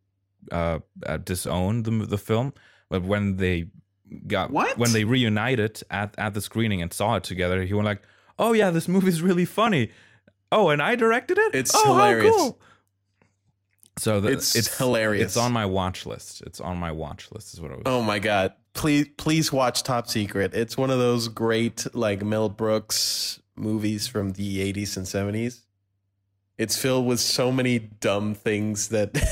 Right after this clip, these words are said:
Speaker 2: <laughs> like, I, I'm very, I'm very much a fan of, like, dumb,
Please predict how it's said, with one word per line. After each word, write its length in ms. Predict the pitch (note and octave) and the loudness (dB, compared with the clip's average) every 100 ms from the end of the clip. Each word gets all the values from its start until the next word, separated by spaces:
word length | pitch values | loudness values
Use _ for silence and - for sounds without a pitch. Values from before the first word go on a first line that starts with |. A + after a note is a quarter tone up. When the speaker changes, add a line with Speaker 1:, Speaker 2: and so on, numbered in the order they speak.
| - - - - | 0 -4 -4 -4
Speaker 2:
<laughs> 120 | - | 0
like, 200 | C#3 C3 | 0 2
I, 160 | A#2+ A#2 | 0 0
I'm 240 | A#2 B2+ C3 | 0 0 2
very, 380 | C#3 C#3 C3+ - | 2 2 0 -2
I'm 280 | A#2+ C3 C3+ C3 | -2 0 0 0
very 160 | C3 C3 | 0 0
much 220 | B2+ B2+ | -2 -2
a 40 | B2+ | -4
fan 300 | - A2 A2 | -2 0 0
of, 160 | G#2+ | -2
like, 280 | G#2+ F#2+ - | -2 -4 -4
dumb, 580 | G2 F#2+ F#2+ F#2 F#2+ | -2 -2 -4 -8 -10